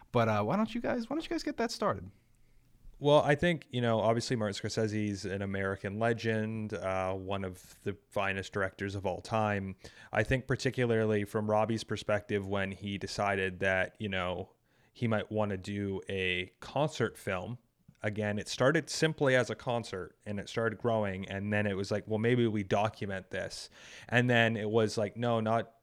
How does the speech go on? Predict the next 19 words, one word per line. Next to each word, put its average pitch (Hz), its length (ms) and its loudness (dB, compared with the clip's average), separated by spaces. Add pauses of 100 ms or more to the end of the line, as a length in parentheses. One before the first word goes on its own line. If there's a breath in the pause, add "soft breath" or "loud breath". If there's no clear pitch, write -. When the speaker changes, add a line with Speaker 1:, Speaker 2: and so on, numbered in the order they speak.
(120)
Speaker 2:
we 120 100 -2
don't 117 280 0
document 107 480 -2
this. 98 200 -6
We 107 100 -2
make 110 260 -2
this, 101 240 -4
like, 98 140 -2
an 98 80 -10
experience." 98 840 -2 (400 loud breath)
Uh, 107 320 2
so - 140 -2
you're 139 140 2
looking 147 260 0
for, 123 480 4 (720)
you 127 80 0
know, 113 100 2
a 101 100 0
muscle 120 680 2